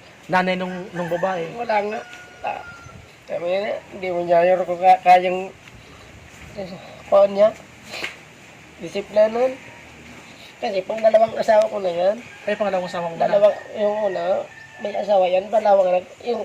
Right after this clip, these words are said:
Speaker 2: pinalaki ko yung isa,
Speaker 1: Ay, yung
Speaker 2: ate sila.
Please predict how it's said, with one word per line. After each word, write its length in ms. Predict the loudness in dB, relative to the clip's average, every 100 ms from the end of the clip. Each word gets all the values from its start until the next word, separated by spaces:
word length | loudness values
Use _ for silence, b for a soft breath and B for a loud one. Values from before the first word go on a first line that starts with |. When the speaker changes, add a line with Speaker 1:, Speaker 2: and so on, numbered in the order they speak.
| -4
Speaker 2:
pinalaki 480 | 0 2 0 -4
ko 80 | -12
yung 240 | -12 -10 -6
isa, 360 | 0 0 0 -6 B B B
Speaker 1:
Ay, 140 | 2
yung 100 | 4 4
Speaker 2:
ate 220 | 2 -6
sila. 240 | -6 0